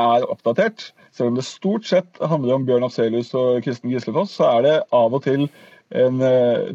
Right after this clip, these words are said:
ny partilederdebatt, for eksempel, fra i år, som er ganske oppdatert.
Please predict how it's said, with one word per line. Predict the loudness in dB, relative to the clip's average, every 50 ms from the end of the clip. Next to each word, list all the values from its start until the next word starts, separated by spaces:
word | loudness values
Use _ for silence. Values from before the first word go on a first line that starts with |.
| -12 -12 -10 -8
ny | -6 -6 -4 -2 0 0 0
partilederdebatt, | 0 -2 -2 0 0 0 0 2 2 0 0 0 0 -2 -2
for | -4 -8
eksempel, | -6 -4 -4 -4 -4 -6 -6 -2
fra | -2 0
i | 0 0
år, | 0 0 2 0 0 -2
som | -2 -4
er | -2 -2
ganske | -2 -4 -4 -4
oppdatert. | -4 -4 -4 -4 -2 0 0 0 -2 -4 -12